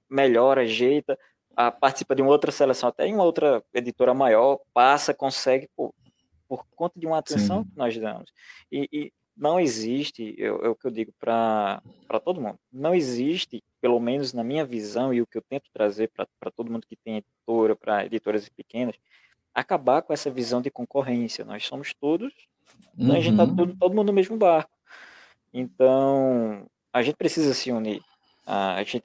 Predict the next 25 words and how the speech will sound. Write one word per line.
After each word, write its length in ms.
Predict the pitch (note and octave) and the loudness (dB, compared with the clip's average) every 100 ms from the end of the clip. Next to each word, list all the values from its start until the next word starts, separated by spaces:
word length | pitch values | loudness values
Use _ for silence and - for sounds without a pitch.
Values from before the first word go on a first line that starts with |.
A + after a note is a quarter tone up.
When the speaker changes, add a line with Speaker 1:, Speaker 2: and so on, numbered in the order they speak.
| _ | _
Speaker 1:
tem, 340 | B2+ B2 A#2+ - | -2 0 0 -4
ah, 300 | G#2 G#2+ G#2 | -4 -2 -2
eu 120 | - | -4
tenho, 180 | - A2+ | -6 -6
tenho 200 | A#2 A#2 | -2 -2
grandes 300 | A2+ C#3 C3+ | 0 0 2
amigos 300 | C#3 A#2+ A2+ | 0 0 -4
que 140 | - A#2 | -8 -10
são, 320 | - A#2 G#2+ | -4 -4 -4
que 120 | _ | _
têm 180 | - A2+ | -8 -4
editoras, 580 | A2 - D#3 D3 A#2 A2 | -6 -2 2 4 4 0
ou 120 | A#2+ A2+ | -6 -8
que 120 | - | -4
trabalham 380 | A#2+ A#2 A2+ A2 | 0 2 2 0
em 40 | |
editoras, 380 | A2+ - B2 A2 | -4 -4 -4 -4
são 120 | A2+ | -8
editores, 460 | A2+ - D#3 E3+ F#3 | -8 -2 0 0 -2
e 220 | G#3+ G#3+ | -2 2
é 60 | |
isso 180 | G#3 F#3+ | 2 0
que 80 | - | -2
a 60 | G3 | -2
gente 180 | G3+ | -4